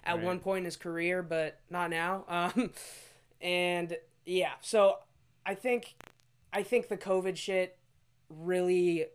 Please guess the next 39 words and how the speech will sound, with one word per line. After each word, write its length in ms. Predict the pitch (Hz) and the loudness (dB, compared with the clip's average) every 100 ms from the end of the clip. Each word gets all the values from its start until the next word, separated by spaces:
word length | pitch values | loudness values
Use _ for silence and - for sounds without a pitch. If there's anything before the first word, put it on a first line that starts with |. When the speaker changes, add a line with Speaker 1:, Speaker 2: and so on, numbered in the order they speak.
| - | -12
Speaker 1:
damaged 420 | 160 170 160 151 147 | -6 -4 -2 -4 -8
the 60 | |
product 560 | 143 160 151 165 175 - | -6 -2 0 0 -2 -6
in 200 | - 180 | -6 -4
the 120 | 180 | -2
end. 300 | 180 190 196 _ _ _ _ _ _ | -2 -4 -8 _ _ _ _ _ _
But 460 | 156 170 160 160 - _ _ _ _ _ - _ | 0 2 2 -2 -6 _ _ _ _ _ -20 _
when 120 | 196 202 | -2 2
you 60 | |
have 100 | 220 | 2
the 80 | 190 | 0
top 260 | 190 196 196 | -4 -4 -2
five, 220 | 175 - | -2 -2
I 80 | 196 | -2
don't 100 | 285 | 0
know 120 | 277 240 | 2 2
how 260 | 214 226 | 4 4
LeBron 420 | 208 175 185 190 | 4 0 -2 0
got 280 | 175 175 - - | 0 -2 -2 -4
all 140 | 170 | -2
those 180 | 165 160 | -2 -4
players. 540 | - 160 135 - - - _ - | -2 -4 -4 -10 -16 -18 _ -6
I 40 | |
don't 80 | 190 | -2
know 60 | 220 | 0
how 140 | 208 | 2
that 140 | 202 170 | 2 2
happened. 360 | 165 160 - - | 0 -2 -12 -10
Speaker 2:
<sighs> 540 | - - - - - - | -6 -4 -6 -14 -14 -10
I 100 | 127 | -8
don't 140 | 120 | -6
know. 100 | 120 | 2
Speaker 1:
Well, 140 | 226 214 | 2 4
actually, 320 | 226 220 220 | 2 4 2
I 100 | 185 | 2
do 200 | 175 190 | 0 -2
know. 200 | 170 160 | -2 -2
It's 120 | 160 | -4
because 420 | 185 175 165 151 | -6 -4 -4 -4